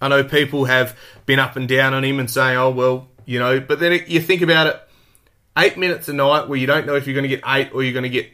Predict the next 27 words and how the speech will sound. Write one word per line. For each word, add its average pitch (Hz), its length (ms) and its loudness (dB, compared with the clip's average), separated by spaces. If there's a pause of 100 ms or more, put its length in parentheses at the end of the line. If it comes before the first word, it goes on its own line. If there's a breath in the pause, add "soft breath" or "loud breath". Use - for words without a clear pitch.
(140)
nineteen, 131 840 -2
and 117 160 -6
you 113 80 -6
don't 139 200 0
know 131 100 -4
what 131 160 -2
your 120 100 -4
real 135 260 -2
role 131 340 0
is. 131 200 -6
You 123 80 -8
play 131 240 0
a 127 40 0
bit 127 120 -4
of 120 140 -10
two 135 240 0
guard, 127 360 0
bit 131 140 -2
of 135 100 -2
one 127 280 -4
guard. 123 440 0
You 120 60 -10
might 123 240 -6
play, 127 220 -4
I - 760 -12
don't 113 120 -12
know, 131 260 -4